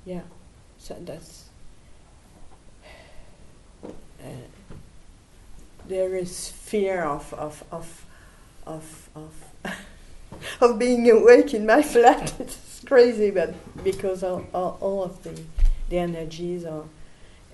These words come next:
it's as if I, I was already imagining how it, it'll be like, <clears throat> you know, it's just so.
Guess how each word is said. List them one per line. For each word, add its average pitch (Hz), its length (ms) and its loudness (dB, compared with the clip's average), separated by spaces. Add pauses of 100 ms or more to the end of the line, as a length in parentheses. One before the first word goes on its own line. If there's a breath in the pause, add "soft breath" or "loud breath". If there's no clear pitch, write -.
it's - 280 -8
as 180 160 -2
if 208 180 0
I, 185 240 0
I 190 140 -2
was 196 320 0
already 208 840 2 (220)
imagining 190 880 -4 (300)
how 180 240 -4
it, 180 160 -6 (560)
it'll 175 400 -10
be 185 200 -6
like, 175 420 -8
<clears throat> - 0 -
you 185 500 -4
know, 196 240 -4
it's 175 260 -10
just 175 280 -10 (640)
so. 165 420 -8